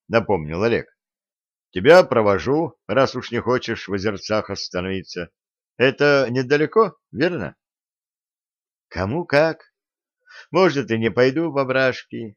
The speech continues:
может, в Озерцах у деда Яромира останусь. Твоё дело, зевнул Олег. Корчму-то не жалко, пропадёт заведение. А она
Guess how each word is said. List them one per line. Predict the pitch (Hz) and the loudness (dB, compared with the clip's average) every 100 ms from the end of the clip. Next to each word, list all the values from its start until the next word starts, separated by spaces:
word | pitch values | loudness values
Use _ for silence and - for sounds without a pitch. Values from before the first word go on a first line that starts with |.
| _ | _
может, | 117 143 113 | 0 2 2
в | 87 | 0
Озерцах | 92 95 80 123 131 123 - | -2 -2 -2 0 2 0 -6
у | 87 | -6
деда | 92 120 95 | -2 0 0
Яромира | 85 85 87 120 120 117 | 0 0 -2 -4 -2 -4
останусь. | - - 107 104 98 - _ _ _ _ _ _ _ _ _ _ _ | -6 -4 -4 -4 -10 -18 _ _ _ _ _ _ _ _ _ _ _
Твоё | 113 139 110 101 | 2 4 6 2
дело, | 85 90 87 85 78 - _ _ _ _ _ | 2 -2 -2 -2 -6 -12 _ _ _ _ _
зевнул | 78 80 98 90 90 | -8 -4 -4 -4 -2
Олег. | 87 82 78 - _ _ _ _ _ _ _ _ | -2 -2 -6 -10 _ _ _ _ _ _ _ _
Корчму-то | 123 123 - 143 151 95 85 71 | 2 2 -4 -4 -4 -2 -4 -4
не | 85 107 | -4 -2
жалко, | 101 127 123 - 64 _ _ _ _ _ | 2 4 2 -2 -12 _ _ _ _ _
пропадёт | 104 95 139 143 151 123 | -4 2 2 4 2 2
заведение. | 131 131 107 92 73 60 57 _ _ _ _ _ _ _ _ _ _ _ _ _ _ 82 | -2 -4 -2 -4 -4 -10 -18 _ _ _ _ _ _ _ _ _ _ _ _ _ _ -2
А | 95 98 | 2 2
она | 104 107 101 | 2 0 -2